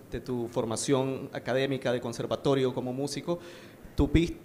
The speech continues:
tuviste en algún momento algo parecido al, al, a lo que le ocurrió a Carpentier según esta cita? O, o me-, o mejor dicho,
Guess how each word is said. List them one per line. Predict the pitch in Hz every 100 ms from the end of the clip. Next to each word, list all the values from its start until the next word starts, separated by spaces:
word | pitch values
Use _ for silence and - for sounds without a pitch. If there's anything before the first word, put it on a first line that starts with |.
| -
tuviste | 151 151 196
en | 175
algún | 147 156
momento | 147 143 156 170
algo | 143 156
parecido | 151 135 - 147 160 160 143
al, | 131 127 -
al, | 127 123
a |
lo | 135 120
que |
le | 123
ocurrió | 120 123 117 127
a | 131
Carpentier | 131 131 131 131 139
según | 143 135 127
esta | 131 139
cita? | - 147 185 190 - - -
O, | 139 127 127 127 - 113
o | 123
me-, | 123 -
o | 139
mejor | 135 - 180
dicho, | 180 - 220 190 135 123